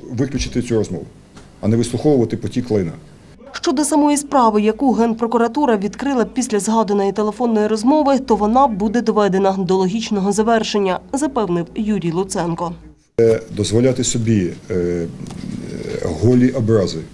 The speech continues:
Speaker 1: е, в тому числі прив'язані до індивідуальних вад або особливостей там людини, е, показує ступінь нікч-, розумової нікчемності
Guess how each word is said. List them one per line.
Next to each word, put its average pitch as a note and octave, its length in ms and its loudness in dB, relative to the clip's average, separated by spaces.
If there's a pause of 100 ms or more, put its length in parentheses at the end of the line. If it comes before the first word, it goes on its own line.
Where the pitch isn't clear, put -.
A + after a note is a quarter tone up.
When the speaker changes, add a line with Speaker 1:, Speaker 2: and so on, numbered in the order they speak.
(720)
Speaker 1:
е, F#2 280 0
в F#2 60 -4
тому A2+ 260 2
числі A2+ 680 2 (160)
прив'язані G#2 520 2
до G2 120 2
індивідуальних G#2 680 2
вад G#2+ 400 2
або G2 200 -2
особливостей G2 680 0
там F2 480 -2
людини, G#2+ 400 2 (680)
е, - 420 -2 (320)
показує C3+ 600 4
ступінь B2+ 360 0
нікч-, A#2 440 0
розумової A#2+ 480 4
нікчемності E2+ 720 -2